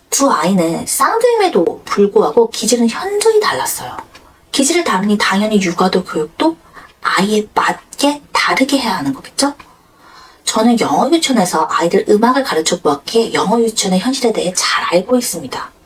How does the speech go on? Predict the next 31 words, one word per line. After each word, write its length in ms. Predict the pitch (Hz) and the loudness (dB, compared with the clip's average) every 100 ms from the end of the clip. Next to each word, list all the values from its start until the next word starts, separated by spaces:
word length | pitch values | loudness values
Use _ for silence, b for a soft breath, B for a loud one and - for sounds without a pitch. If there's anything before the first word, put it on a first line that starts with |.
| b b b b b | b b b b b
그래서 520 | - 254 294 214 180 175 | -2 0 2 2 0 0
제이티아이씨 680 | - 214 - - 269 269 | 0 -2 -2 -2 0 0
검사를 340 | - 175 170 175 | -2 0 0 0
토대로 520 | 196 190 190 254 180 - B B B B - | 0 0 2 2 0 -8 B B B B 0
"어, 80 | |
어머님, 600 | 254 247 180 247 294 196 180 | 2 4 2 0 0 -2 -2
육원이네 600 | 185 269 370 427 370 269 | -2 0 0 0 0 0
영유를 420 | 233 202 285 311 | -2 2 2 2
보내도 280 | 196 190 - | 0 0 -2
괜찮지만 960 | - 175 220 349 - 320 196 202 - B B B - | -2 0 0 0 -2 0 2 2 0 B B B -2
유찬이네 560 | 170 - 320 381 370 233 | -2 0 -2 2 2 2
영유를 340 | 160 190 240 | 2 2 2
보내면 280 | 240 190 196 | 0 -2 -2
적응하기가 600 | - - 185 202 220 196 | -2 -2 0 2 2 0
좀 140 | 226 | 0
많이 320 | 208 - 214 240 | 0 2 4 2
힘들 480 | 240 381 440 440 | 2 0 2 0
거예요. 480 | - 226 180 175 170 - B B B B B | 0 2 2 -2 -4 -8 B B B B B
정말 540 | - 175 185 240 269 | -2 0 2 2 0
두 280 | 269 - 208 | -2 -4 0
아이 200 | 269 339 | 2 2
모두 300 | 180 170 202 | 0 0 2
영유를 340 | 156 160 214 | 2 0 -2
보내고 320 | 233 160 180 214 | -2 -4 -2 0
싶으시다면 760 | - - 320 - 226 190 180 | -2 -2 -2 0 0 0 -2
저를 340 | - - 226 240 | -2 -2 0 0
믿고 460 | 160 - - - | -2 -2 -2 -2
책 300 | - - 339 | -2 -4 0
육아를 280 | 370 453 480 | 0 0 0
함께 360 | - 320 302 247 | 0 -4 -2 -2
해보시겠어요?" 840 | 277 339 349 - 262 - 370 - | 2 2 2 0 -2 -2 -2 -2